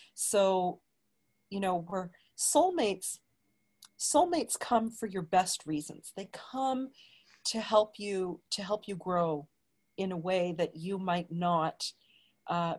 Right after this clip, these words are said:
be ready to take the bull by the horns on your own. So thank goodness for that. Now,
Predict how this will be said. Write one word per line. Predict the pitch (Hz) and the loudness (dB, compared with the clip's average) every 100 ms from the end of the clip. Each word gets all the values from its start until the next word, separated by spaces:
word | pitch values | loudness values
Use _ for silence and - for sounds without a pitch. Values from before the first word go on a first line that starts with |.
| 165 | -4
be | 190 | -2
ready | 180 180 160 | 0 0 -4
to | - | -6
take | 170 165 | -6 -6
the | 160 | -4
bull | 165 160 | -4 -2
by | 156 | -2
the | 151 | -4
horns | 160 165 151 147 - - _ - | -6 -6 -6 -8 -12 -18 _ -2
on | 160 160 | 0 0
your | 127 104 | -2 -6
own. | - - _ _ _ _ _ - | -8 -18 _ _ _ _ _ -10
So | - 185 165 160 156 _ | -2 0 2 2 -2 _
thank | 202 185 | -4 -2
goodness | 202 202 208 - | -2 -4 -6 -6
for | 180 | -6
that. | 165 127 131 _ _ _ - _ _ _ - | -6 -6 -8 _ _ _ -20 _ _ _ -6
Now, | 196 185 180 | 0 4 2